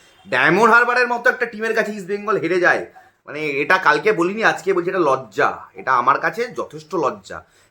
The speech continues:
যে টিমটা আই লিগ টু সবে চ্যাম্পিয়ন হয়ে এখন অব্দি আই লিগে একটা ম্যাচও খেলেনি,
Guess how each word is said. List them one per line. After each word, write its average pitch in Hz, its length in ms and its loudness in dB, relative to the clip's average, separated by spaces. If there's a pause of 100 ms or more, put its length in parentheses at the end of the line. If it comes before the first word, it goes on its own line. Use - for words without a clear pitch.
যে 127 120 -10
টিমটা 170 340 0
আই 147 220 2
লিগ 165 200 -8 (520)
টু 262 340 -4
সবে 190 280 0
চ্যাম্পিয়ন 196 440 -2
হয়ে 214 140 0
এখন 196 180 0
অব্দি 202 160 0
আই 160 200 4
লিগে 190 200 -2
একটা 196 220 0
ম্যাচও 156 320 -2
খেলেনি, 95 400 -10